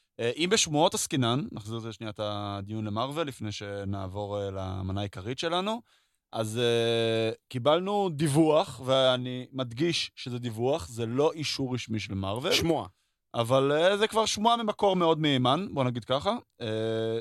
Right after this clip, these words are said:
Speaker 1: שבעשרים עשרים ושלוש הולך להתחיל, הולכת להתחיל הפקה על סרט סולו שני להלק, שנקרא World War Hulk. אה, מילה על המצב בעצם המשפטי-עסקי של,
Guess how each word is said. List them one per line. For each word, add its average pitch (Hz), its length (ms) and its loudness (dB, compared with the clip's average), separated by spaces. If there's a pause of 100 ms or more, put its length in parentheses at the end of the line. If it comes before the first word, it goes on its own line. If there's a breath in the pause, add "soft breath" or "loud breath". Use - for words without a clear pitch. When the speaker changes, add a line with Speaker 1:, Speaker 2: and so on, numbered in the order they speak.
Speaker 1:
שבעשרים 120 1600 -2
עשרים 165 340 0
ושלוש 151 680 0 (120)
הולך 120 540 -2 (440)
להתחיל, 117 440 -6 (100)
הולכת 117 300 -10
להתחיל 117 260 -6
הפקה 131 420 0 (480)
על 113 100 -2
סרט 170 380 2
סולו 160 340 4
שני 139 500 2
להלק, 117 580 0 (140)
שנקרא 110 280 -4
World 131 400 2
War 120 420 -4
Hulk. 104 340 -2 (600)
אה, 120 580 0
מילה 147 360 4
על 185 80 4
המצב 147 580 4 (100)
בעצם 127 420 0
המשפטי-עסקי 117 1400 -2 (140)
של, 101 600 -12